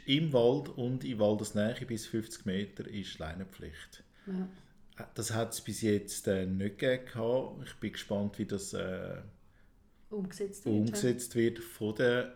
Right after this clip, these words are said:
Speaker 1: Kontrollorganen, aber auch von den Hundehaltern.
Speaker 2: Ja. Bei uns ist, da weisst du, glaub ich, mehr Bescheid.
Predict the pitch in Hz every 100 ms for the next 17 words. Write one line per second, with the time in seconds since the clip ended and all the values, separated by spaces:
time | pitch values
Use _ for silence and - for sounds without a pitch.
0 | - - 113 104 104 98 113 113 104 107
1 | 120 117 101 104 98 95 82 82 90 87
2 | 78 - - - 208 190 185 - - -
3 | - - - - - - - - - _
4 | - 202 214 208 294 - - 247 254 -
5 | - - - - - - 196 185 185 180
6 | 196 - 233 233 - 254 285